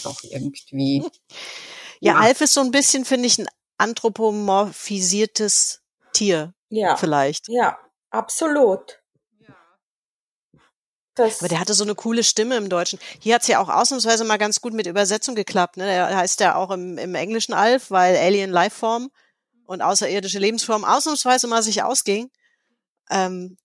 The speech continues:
Speaker 2: aber sonst, äh, gerade in den achtziger, neunzigern hat man ja teilweise fürchterliche Übersetzungen veranstaltet. Ähm, heute ist man da ja ein bisschen sorgfältiger. Weil früher hat man hemmungslos Qu-,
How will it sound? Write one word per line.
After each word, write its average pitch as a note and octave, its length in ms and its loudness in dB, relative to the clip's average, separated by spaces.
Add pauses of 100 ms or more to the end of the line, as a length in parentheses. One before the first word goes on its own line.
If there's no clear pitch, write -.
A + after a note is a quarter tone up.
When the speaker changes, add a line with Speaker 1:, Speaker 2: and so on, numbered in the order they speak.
(340)
Speaker 2:
aber F3+ 220 0
sonst, G3+ 340 0
äh, F3+ 180 0
gerade F#3+ 280 2
in F3+ 160 0
den F3+ 320 -4
achtziger, F#3+ 360 0
neunzigern F#3+ 520 0
hat F#3 140 0
man F3+ 100 -4
ja F3 140 0
teilweise F3 340 -2
fürchterliche F3+ 480 -2
Übersetzungen D#3+ 920 -4
veranstaltet. D#3 760 -6 (800)
Ähm, D#3 460 -6 (500)
heute E3+ 180 0
ist D#3+ 140 2
man E3+ 140 -2
da D#3 80 2
ja D#3 120 4
ein D#3 120 -4
bisschen E3 320 0
sorgfältiger. D#3 720 -2 (380)
Weil D#3+ 100 -12
früher F3+ 260 0
hat E3+ 100 0
man D#3+ 120 -4
hemmungslos F#3+ 540 0
Qu-, - 140 -18